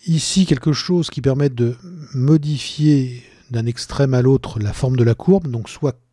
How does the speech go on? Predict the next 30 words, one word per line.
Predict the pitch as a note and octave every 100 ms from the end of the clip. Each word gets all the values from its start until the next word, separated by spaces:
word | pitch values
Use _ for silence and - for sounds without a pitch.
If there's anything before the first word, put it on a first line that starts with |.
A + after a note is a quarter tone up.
| -
creuser | - C3+ F3 D#3 E3
dans | C#3
la | C3
montée, | B2+ B2 C#3+
soit | - - A2
bomber | A2 D3 D3 D#3
dans | C3+
la | A#2
montée, | A#2 A#2 A#2 C3 A2+ - _ _ _
et | A#2+
puis |
la | A2
position | G#2+ A2+ A2 A#2+
intermédiaire | A2+ A2 A2+ B2+ A#2+
qui | -
fait | - A#2+ A2
un, | F#2+ F#2 - - -
un | A#2
triangle | - B2+ B2 A#2 G#2
parfait, | - - E3 G#3+ - _ _ - - _ -
qu'on | -
peut | - A2+ G#2 A#2+ G#2
varier | A2+ A#2 C3
comme | - G2+
ça | - A#2+
à | A#2 B2
volonté. | A2 G#2+ - G3 - _
Deux | B2 C#3+
paramètres | G3 D#3+ E3 D#3
seulement. | - C3 C#3